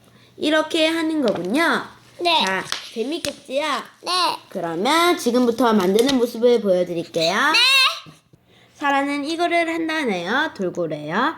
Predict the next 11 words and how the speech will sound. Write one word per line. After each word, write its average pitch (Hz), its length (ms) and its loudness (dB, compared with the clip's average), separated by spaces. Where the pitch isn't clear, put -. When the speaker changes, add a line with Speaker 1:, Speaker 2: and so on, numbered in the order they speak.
Speaker 2:
네. 294 340 -6
Speaker 1:
자, 180 120 -14
한번 269 500 -2
만들어 202 420 0
보세요. 196 720 -6
Speaker 2:
네. - 100 -8
돌고래 285 560 -4
요거. - 400 -12
Speaker 1:
머리를 214 640 4
벗겨냈습니다. 220 1300 -2
Speaker 2:
네. 392 100 2